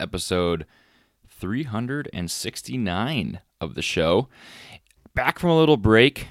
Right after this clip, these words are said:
which I'll explain in today's podcast. Some of you already know why. Some of you don't. I'll tell the little story, uh, today in this show. Try to draw a little lesson from it and send you on your way on this Monday,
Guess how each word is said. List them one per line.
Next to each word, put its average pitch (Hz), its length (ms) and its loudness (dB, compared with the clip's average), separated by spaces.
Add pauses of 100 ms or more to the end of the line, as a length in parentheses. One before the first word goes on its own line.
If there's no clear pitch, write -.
(180)
which - 180 -6
I'll 101 140 4
explain 101 600 0
in 92 180 -4
today's 87 320 -2
podcast. 87 640 -2
Some 92 240 -6
of 90 120 -4
you 90 220 -2
already 87 320 0
know 87 240 -4
why. 123 500 0 (460)
Some 98 220 -10
of 117 80 -6
you 120 120 -8
don't. 117 440 -4 (400)
I'll 104 120 -2
tell 110 280 -2
the 110 40 -4
little 110 200 -4
story, 110 580 -4 (720)
uh, 80 220 -4
today 87 400 -4
in 85 100 -6
this 87 120 -6
show. 92 420 -2 (640)
Try 147 160 -2
to 139 80 -2
draw 127 200 0
a 120 60 0
little 110 180 0
lesson 104 320 0
from 101 280 -2
it 98 180 -4
and 87 160 -8
send 98 240 -4
you 87 140 -4
on 90 160 -6
your 85 180 -4
way 92 300 0
on 80 140 -6
this 80 200 -10
Monday, 107 460 -2